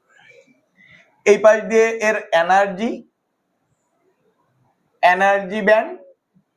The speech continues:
অর্থাৎ এনার্জি প্রবাহিত হচ্ছে, এই পাশ দিয়ে এনার্জি প্রবাহিত হচ্ছে এবং এর দুইটা ব্যান্ড। মনে করো এই যে কলমটা আমার হাতে আছে,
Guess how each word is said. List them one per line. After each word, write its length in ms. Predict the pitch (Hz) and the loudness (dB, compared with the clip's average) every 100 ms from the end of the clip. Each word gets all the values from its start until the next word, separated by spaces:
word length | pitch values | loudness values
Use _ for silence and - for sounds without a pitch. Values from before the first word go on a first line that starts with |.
| _ _ _ _ _ _ - | _ _ _ _ _ _ -4
অর্থাৎ 320 | 185 208 208 - | 0 0 0 -2
এনার্জি 360 | 240 254 233 | 0 0 -2
প্রবাহিত 440 | 240 226 180 156 127 | -2 0 0 -2 -6
হচ্ছে, 380 | 120 - 113 - _ _ | -8 -10 -12 -14 _ _
এই 120 | 196 | 2
পাশ 260 | 202 202 196 | 4 2 2
দিয়ে 260 | 185 262 269 | 4 4 6
এনার্জি 360 | 202 202 196 | 4 -2 -2
প্রবাহিত 460 | 208 208 170 156 131 | -2 0 0 -2 -6
হচ্ছে 360 | 113 - 127 - _ _ _ - | -12 -14 -20 -20 _ _ _ 0
এবং 360 | 277 208 117 - _ _ _ | 4 2 0 -14 _ _ _
এর 200 | 277 302 | 2 4
দুইটা 260 | 302 294 214 | 0 2 2
ব্যান্ড। 340 | 151 123 110 - | 2 -2 -4 -4
মনে 140 | 247 294 | 0 4
করো 400 | 277 214 - - | 4 4 -2 -2
এই 120 | 262 | 0
যে 100 | 262 269 | 0 0
কলমটা 360 | 262 262 262 233 | 4 4 4 4
আমার 180 | 214 | 4
হাতে 320 | 151 160 147 127 | 2 0 0 -4
আছে, 220 | 113 | -4